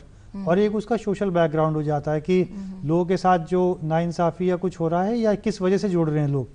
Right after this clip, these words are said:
Speaker 1: हम्म।
Speaker 2: या सपोर्ट करते हैं। तो पुलिस का वहाँ पे एक बड़ा पॉजिटिव रोल भी है। तो
Speaker 1: हम्म।
Speaker 2: ऐसी चीज़ में पुलिस हमेशा वहाँ के लोगों से संपर्क बना के रखती है,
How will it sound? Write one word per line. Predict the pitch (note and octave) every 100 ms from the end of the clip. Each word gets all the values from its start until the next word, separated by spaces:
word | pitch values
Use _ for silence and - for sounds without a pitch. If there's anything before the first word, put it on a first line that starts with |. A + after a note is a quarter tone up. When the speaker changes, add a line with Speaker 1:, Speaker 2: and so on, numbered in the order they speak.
| -
Speaker 1:
हम्म। | F#3 F3+
Speaker 2:
या |
सपोर्ट | F3 F#3 E3+ G3+
करते | - D#3 C#3
हैं। | B2+ - - - - -
तो | F3
पुलिस | F#3+ G3+ G#3+
का | B3
वहाँ | A3 G3+
पे | G#3
एक | G3+
बड़ा | G3 G#3+
पॉजिटिव | G#3+ E3+ D3+ D3 G#3+
रोल | F3+ F#3 F#3
भी | G3
है। | E3+ G3 - - - -
तो | E3+
Speaker 1:
हम्म। | D3
Speaker 2:
ऐसी | E3 G#3
चीज़ | F#3 G3+ F#3
में | G3+
पुलिस | F#3+ F#3 F3+
हमेशा | F3+ F3+ F#3
वहाँ | F3+ E3 D#3 -
के | F#3+
लोगों | E3+ E3+
से | F3 F3+
संपर्क | E3 D3+ F3+ E3+
बना | F3 E3
के | F3
रखती | E3 - E3
है, | E3+ E3+